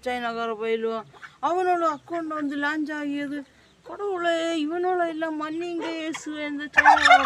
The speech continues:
பயலோட எல்லாம். இந்த சைனாக்கார பயலுவான் நம்மளை வாழ விட மாட்டானோன்னு தோணுது. நம்ம வியூஸ்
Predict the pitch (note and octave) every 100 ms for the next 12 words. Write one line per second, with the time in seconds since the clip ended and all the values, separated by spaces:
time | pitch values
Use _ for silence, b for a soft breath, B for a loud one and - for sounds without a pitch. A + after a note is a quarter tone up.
0 | F5 - C5+ C4 B3+ B3 A#3+ A#3 _ -
1 | _ - _ _ - - - - - -
2 | - _ - G#3 - G#3+ D4+ D4 A3+ G3+
3 | F3 G#3 A3 G3+ G3 G3 F#3 F3+ G#3+ A3+
4 | G3 F#3 F3 F3 E3+ E3+ D#3+ D#3 D#3 C#3
5 | C3 - b b b - G#3 A#3 B3 B3
6 | A#3+ A3+ A3 G#3+ G#3+ G#3+ G3 A3+ C4 A3+